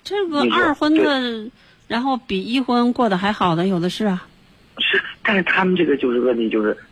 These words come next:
Speaker 2: 关键在于
Speaker 1: 没结婚啊。
Speaker 2: 两个人都结婚了，领了证了，
Speaker 1: 那，
Speaker 2: 都有孩子了。
Speaker 1: 那有啥，那有啥怕丢不起这人的？我听不懂。
Speaker 2: 他俩人就是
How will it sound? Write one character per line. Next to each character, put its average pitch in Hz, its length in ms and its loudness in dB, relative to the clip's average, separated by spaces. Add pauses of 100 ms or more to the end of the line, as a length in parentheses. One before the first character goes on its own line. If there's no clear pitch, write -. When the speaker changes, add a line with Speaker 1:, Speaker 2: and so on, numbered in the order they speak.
Speaker 2:
关 120 240 2
键 123 260 0
在 113 140 2
于 57 340 -2
Speaker 1:
没 247 180 2
结 208 200 2
婚 - 180 2
啊。 - 60 2
Speaker 2:
两 - 0 -
个 - 0 -
人 156 200 -2 (300)
都 156 200 2 (500)
结 98 160 2
婚 107 220 2
了， 80 160 0
领 - 160 -4
了 - 180 -6
证 196 240 -2
了， - 220 -6
Speaker 1:
那， - 160 2
Speaker 2:
都 349 100 2
有 254 120 2
孩 190 40 0
子 - 80 -2
了。 190 80 0
Speaker 1:
那 247 80 0
有 - 20 0
啥， - 80 -10
那 311 120 0
有 208 200 2
啥 185 300 0
怕 214 380 -4
丢 202 320 -2
不 190 80 -4
起 185 120 -4
这 175 140 -2
人 160 180 -2
的？ 170 120 -2
我 165 120 0
听 190 200 -2
不 175 40 2
懂。 175 140 -4 (840)
Speaker 2:
他 - 120 0
俩 - 140 2
人 120 140 2
就 131 80 4
是 101 120 0